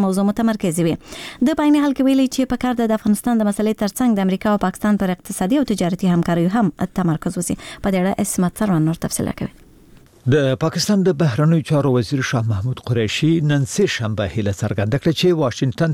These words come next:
Speaker 2: ته د دغه هیواد د صدر اعظم سفر به د پاکستان او امریکا اړیکې په داسې حال کې ترمیم کړي چې امریکا هڅه کوي د افغانستان جګړه پای ته ورسوي. کتونکي وایي چې د روانې میاشتې په دوه ویشتمه نیټه په واشنګټن کې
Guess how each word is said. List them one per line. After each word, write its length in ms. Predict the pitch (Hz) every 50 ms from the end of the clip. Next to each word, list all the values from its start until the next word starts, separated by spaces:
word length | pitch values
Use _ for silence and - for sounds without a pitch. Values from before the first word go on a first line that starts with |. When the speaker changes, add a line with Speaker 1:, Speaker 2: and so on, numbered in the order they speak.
| - -
Speaker 2:
ته 100 | 151 147 139 131
د 100 | 127 113
دغه 160 | 120 - 117 98
هیواد 320 | 107 107 101 107 101 95 90 113
د 60 | 107 -
صدر 260 | - 107 92 98 101 92
اعظم 280 | 90 - - 104 92 - -
سفر 300 | 98 95 - 127 143 156 190
به 220 | 202 - - - - - - - - - 156 165
د 100 | 170 - -
پاکستان 440 | 185 - - 175 - 208 196 190 190
او 20 | 180 170
امریکا 320 | 151 143 139 139 - 160 147 95
اړیکې 400 | 107 131 135 131 - - 160 - - 135
په 100 | 127 127
داسې 320 | 170 175 - - 110 98
حال 160 | 113 113 120 -
کې 160 | 127 - - 117
ترمیم 280 | 110 113 123 139 127 -
کړي 100 | - 180 - -
چې 80 | 208 185 - - - - - - - - 156
امریکا 420 | 139 117 120 113 - 127 110 95 -
هڅه 280 | - 123 - - 202 185 -
کوي 180 | 180 175 190 185 170
د 20 | 135
افغانستان 580 | 117 - 117 110 107 - - - 107 104 101 -
جګړه 240 | 95 87 - 113 101 - 107
پای 120 | 95 98 - -
ته 100 | 165 139 139
ورسوي. 440 | 117 98 - - 107 95 101 98 - - - - - - - - - - - - - 180 180
کتونکي 420 | - - 175 170 - - 175 147 156
وایي 140 | 156 165 151
چې 320 | - - 175 170 165 139 160
د 100 | 143 143
روانې 320 | 131 135 139 135 131 127 139
میاشتې 340 | 143 135 - - 165 - -
په 160 | 139 123 120
دوه 140 | 123 113 123
ویشتمه 340 | 120 - - 180 175 185 160 156
نیټه 260 | 147 - 147 147 -
په 140 | 139 135 117
واشنګټن 520 | 110 - - 135 123 - - 170 175 170 -
کې 80 | 202